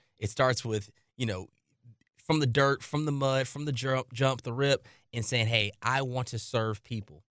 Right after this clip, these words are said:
Because if it's not about that, that's not your main priority, to serve and to fill a need, then you're lost from the start.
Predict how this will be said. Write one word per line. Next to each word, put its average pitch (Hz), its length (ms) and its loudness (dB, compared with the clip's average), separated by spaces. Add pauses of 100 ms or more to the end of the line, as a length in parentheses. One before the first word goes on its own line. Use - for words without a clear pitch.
Because 139 240 4
if 139 80 4
it's 123 100 -2
not 160 200 2
about 139 300 2
that, 139 300 2
that's 143 180 0
not 139 160 -4
your 131 80 -6
main 127 240 -6
priority, 127 540 -6
to 117 100 -20
serve 135 460 -4 (180)
and 90 100 -18
to - 40 -20
fill 127 200 -2
a 120 60 -2
need, 120 340 -6
then 101 320 -6 (960)
you're 104 160 0
lost 104 320 4
from 98 120 -8
the 87 80 -10
start. - 340 -12